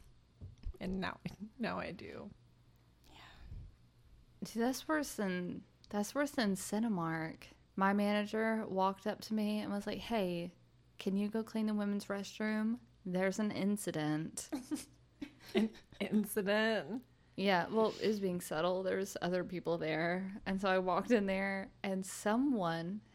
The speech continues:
Speaker 3: had pulled out their very full tampon.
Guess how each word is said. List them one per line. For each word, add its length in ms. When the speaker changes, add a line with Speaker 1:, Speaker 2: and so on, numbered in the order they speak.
Speaker 3:
had 220
pulled 440
out 560
their 560
very 720
full 320
tampon. 880